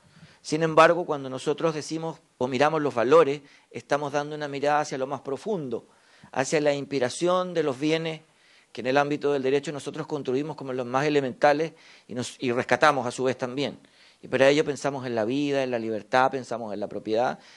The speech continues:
¿no es cierto? Y en nuestras cartas fundamentales nosotros consignamos precisamente el resguardar estos derechos y hacer patria, ¿no es cierto?, porque sean incólumes y en definitiva no se vulneren.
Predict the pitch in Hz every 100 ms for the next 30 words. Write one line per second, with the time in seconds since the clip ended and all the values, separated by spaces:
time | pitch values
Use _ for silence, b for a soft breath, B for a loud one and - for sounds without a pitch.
0 | B B - 107 123 - 107 120 120 -
1 | 113 135 127 139 139 117 113 - 127 131
2 | 147 b b b b - 120 139 - 131
3 | 107 123 117 180 165 117 117 117 120 120
4 | 123 123 123 117 110 110 98 117 - B
5 | B B - 123 - 127 117 131 139 165
6 | 160 - - _ _ _ 113 113 139 -
7 | 147 156 139 127 135 - 139 120 - 135
8 | - B B B B 131 117 117 127 131
9 | 131 117 117 113 120 107 120 120 110 104
10 | 95 87 80